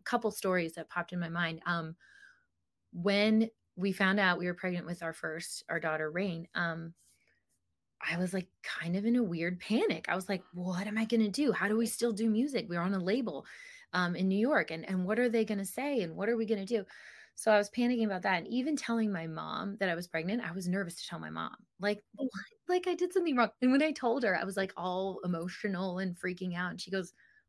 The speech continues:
"Why would that be a bad thing?" And I go, "I don't know. I was afraid you'd be mad." She goes, "Mad?" <laughs> She's like, "What are you saying?" <laughs>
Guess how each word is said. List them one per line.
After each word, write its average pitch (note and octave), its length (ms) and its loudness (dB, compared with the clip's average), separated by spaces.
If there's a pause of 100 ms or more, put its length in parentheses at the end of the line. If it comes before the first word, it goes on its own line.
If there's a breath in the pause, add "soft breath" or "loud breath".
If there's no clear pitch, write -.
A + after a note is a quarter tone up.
(120)
"Why F#3 200 -6
would D4 180 -4
that C4 180 -12
be C4 140 -4
a G#3+ 40 -4
bad A3 440 -8
thing?" D#3+ 260 -2
And F#3 80 0
I G#3+ 80 6
go, G#3+ 180 4 (260 loud breath)
"I E4 140 8
don't A#4 260 4
know. B3 220 6
I E4 100 6
was F#4 140 4
afraid D#4 380 2
you'd D#4+ 120 6
be C4+ 120 2
mad." A3+ 360 2
She A3+ 100 -6
goes, A3 180 4
"Mad?" E4+ 560 2
<laughs> - 220 -4
She's E4 180 0
like, E4 160 -2
"What G4+ 120 6
are B4+ 40 6
you A4+ 140 6
saying?" F#4 600 0
<laughs> B3+ 160 -6